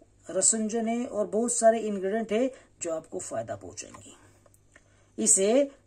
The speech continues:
गुनगुना पानी के साथ भोजन के बाद सुबह शाम लेना है।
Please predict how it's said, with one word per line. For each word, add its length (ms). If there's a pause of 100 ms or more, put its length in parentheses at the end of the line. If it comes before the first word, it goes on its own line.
गुनगुना 480
पानी 300
के 140
साथ 400
भोजन 580
के 280
बाद 520
सुबह 360
शाम 360
लेना 340
है। 280